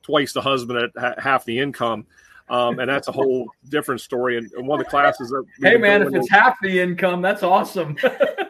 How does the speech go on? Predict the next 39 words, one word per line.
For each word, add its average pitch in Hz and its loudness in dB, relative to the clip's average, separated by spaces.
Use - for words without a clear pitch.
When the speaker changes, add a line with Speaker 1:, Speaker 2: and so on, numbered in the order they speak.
Speaker 1:
You 156 0
know, 151 4
if 147 2
you're 139 -2
lucky. 143 0
Speaker 2:
Yeah. 202 2
Speaker 1:
And, 185 2
uh, 143 -2
but 151 -2
one 165 -2
of 147 -4
the - -16
things, 160 -4
uh, 143 -2
we're 139 -2
doing 147 -4
a 123 -2
three 156 -4
hundred 143 -2
sixty 139 -8
degree 127 -6
leadership 151 -4
class. 127 -4
And, 123 -8
and 131 -6
one 208 -4
of 180 -8
the - -
things 151 -4
that's, 127 -8
it's 127 -8
kinda 139 -4
near 139 -4
and 131 -6
dear 131 -2
to 120 -6
me 151 -2
right 127 -2
now 123 -4